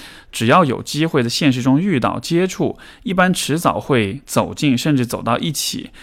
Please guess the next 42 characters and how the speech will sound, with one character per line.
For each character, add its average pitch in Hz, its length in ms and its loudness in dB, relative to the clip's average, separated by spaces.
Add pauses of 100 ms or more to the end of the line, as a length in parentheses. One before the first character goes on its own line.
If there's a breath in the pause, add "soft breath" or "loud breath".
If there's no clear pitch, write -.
(140)
因 180 140 2
此 180 140 -2
没 107 120 0
有 143 120 2
必 120 120 0
要 113 160 4
像 117 280 0
无 104 120 -4
头 143 140 2
苍 156 260 0
蝇 160 40 2
一 135 220 4
样 107 200 0
到 147 240 2
处 117 180 -4
建 117 200 0
立 98 100 -2
关 170 300 2
系？ - 240 -8 (440 loud breath)
我 101 100 -4
个 180 140 2
人 156 140 2
觉 123 160 0
得， 117 260 4 (400 loud breath)
啊， 95 200 -2
健 151 260 4
康 143 180 6
正 156 160 2
常 120 140 2
的 117 80 4
相 143 240 2
互 139 80 -2
吸 139 280 -2
引 107 140 -2
应 131 140 4
该 147 140 4
就 143 140 0
是 123 80 -8
这 127 120 0
个 117 100 0
路 139 220 0
径， 101 240 -4